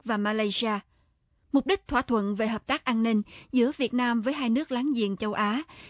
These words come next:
nhằm đối phó với tình trạng tội phạm xuyên quốc gia. Thông tấn xã Bernama của Malaysia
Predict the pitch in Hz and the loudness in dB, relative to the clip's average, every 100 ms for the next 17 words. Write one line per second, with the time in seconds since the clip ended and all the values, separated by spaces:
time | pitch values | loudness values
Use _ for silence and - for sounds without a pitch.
0 | - 269 247 233 302 - 240 294 359 294 | 0 4 4 4 2 2 -2 -2 -4 0
1 | 220 214 196 190 - 196 196 202 175 - | 0 0 -2 -4 -4 -6 -4 -4 -4 -6
2 | 233 214 226 - 220 202 202 _ _ _ | -4 -2 -4 -2 2 2 0 _ _ _
3 | _ _ _ _ _ 320 269 330 330 233 | _ _ _ _ _ 0 0 0 0 2
4 | 214 240 220 214 214 208 - 214 220 214 | 2 2 2 2 0 -2 0 0 0 0
5 | 202 - 220 | -2 -2 -2